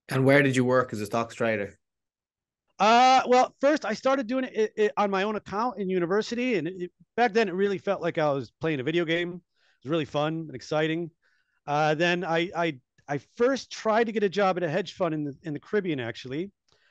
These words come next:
Speaker 2: uh, 'cause I had a job offer with Lehman Brothers in New York City. And this was right after nine eleven, and everybody thought they were gonna nuke New York City. They're gonna nuke New York City.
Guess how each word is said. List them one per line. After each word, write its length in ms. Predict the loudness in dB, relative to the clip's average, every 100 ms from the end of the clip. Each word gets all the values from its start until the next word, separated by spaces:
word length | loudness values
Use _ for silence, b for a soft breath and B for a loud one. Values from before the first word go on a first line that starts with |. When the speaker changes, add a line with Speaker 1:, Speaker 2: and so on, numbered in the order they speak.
| _ _ _ -4
Speaker 2:
uh, 180 | -2 0
'cause 220 | -4 -2
I 140 | 0
had 180 | 2 2
a 60 | 0
job 280 | 0 2 2
offer 240 | -2 -2
with 120 | -4
Lehman 260 | -2 -2 -2
Brothers 380 | -4 -4 -6 -6
in 80 |
New 80 | -2
York 200 | -2 -2
City. 420 | -4 -4 -4 -6
And 200 | -8 -8 -12 _ _ _ -10
this 140 | -6
was 140 | -2
right 160 | 2 4
after 220 | 2 0
nine 200 | -4 -4
eleven, 440 | -2 -2 -2 -6 -6
and 140 | -4
everybody 320 | -4 -2 -4
thought 260 | 0 0 0
they 80 | -4
were 100 | -4
gonna 80 | -4
nuke 240 | -4 -4
New 80 | -6
York 200 | -6 -8
City. 260 | -8 -6
They're 80 | -6
gonna 160 | -8 -6
nuke 200 | -6 -6
New 80 | -6
York 200 | -6 -8
City. 340 | -8 -8 -8